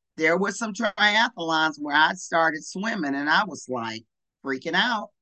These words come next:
And I was like, "I ain't feeling this. Maybe I need to turn around and swim back to <laughs> shore. Maybe I need to go over to that boat. Maybe I need to flip on my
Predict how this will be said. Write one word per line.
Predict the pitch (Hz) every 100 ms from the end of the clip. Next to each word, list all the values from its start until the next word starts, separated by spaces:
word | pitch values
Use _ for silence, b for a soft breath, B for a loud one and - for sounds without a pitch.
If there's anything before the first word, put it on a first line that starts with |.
| _ _ _ _ _ -
And | 113
I | 127
was | 135 -
like, | 143 139 123
"I | 135 139 160
ain't | 185
feeling | - 170 226 170
this. | 156 147 - - - _ _ -
Maybe | 147 160 185 190 196 208 196
I | 196
need | 214 202
to | -
turn | - 196 190
around | 202 190 185
and | 180
swim | - 190 175 170
back | 175 175 -
to |
<laughs> | 185
shore. | - 262 - - - - - B B _
Maybe | 139 156 175 190 190
I | 185
need | 190 190 185
to |
go | 196 185
over | 180
to | 185
that | 185 180 156
boat. | 226 214 127 - - _ _ -
Maybe | 160 180 190 196
I | 185
need | 190 185
to |
flip | 196 190 185
on | 180 180
my | 185